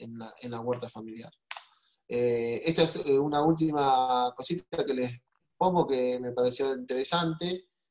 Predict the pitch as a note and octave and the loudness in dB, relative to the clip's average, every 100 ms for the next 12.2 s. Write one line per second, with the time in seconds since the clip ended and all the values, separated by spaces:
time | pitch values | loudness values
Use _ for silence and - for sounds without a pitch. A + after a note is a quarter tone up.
0 | _ - B2+ B2+ B2 - E3+ E3+ C3 B2 | _ -4 0 2 0 2 4 4 2 0
1 | B2 C#3+ D3 - F#3+ F3+ F3 F3+ F#3 _ | -2 -2 -4 0 0 0 0 -2 -6 _
2 | _ _ _ C3+ C#3+ D3+ C#3+ C3+ C3 E3+ | _ _ _ 0 2 2 2 2 2 4
3 | E3 C#3+ C#3+ D#3+ D#3 D3 C#3 E3+ F3 - | 4 4 4 4 2 0 0 0 2 2
4 | D#3+ D#3+ D#3 C#3+ B2+ B2+ B2 B2 - D3+ | 2 2 2 2 2 2 0 0 -2 -2
5 | C#3+ B2 A#2 A2+ C3+ C#3 - A#2 B2 - | -2 -6 -6 -2 0 0 -2 -4 -4 -4
6 | - - E3 D#3+ - F3 D#3+ F3 F#3+ E3 | -8 -4 2 2 2 2 4 6 6 4
7 | D3 C#3+ C3 B2+ C3 C3+ C3 B2+ - D#3 | 2 4 2 2 2 2 2 0 0 2
8 | D3+ D3 C#3+ C3+ - B2+ B2 A#2+ A#2+ A#2+ | 2 2 0 0 -8 -8 -6 -4 -4 -6
9 | - - - - _ - B2 B2 A#2+ A2 | -12 -20 -20 -20 _ 0 2 4 2 -2
10 | C#3 D3 E3+ F3 E3+ D3+ C#3 C3 C3 - | 4 6 6 6 6 6 2 0 0 -2
11 | D3 C3+ C3+ - A#2+ A#2+ C#3 C#3 C3 C#3+ | -2 -2 -2 -4 -4 -2 0 2 0 2
12 | D#3 | 2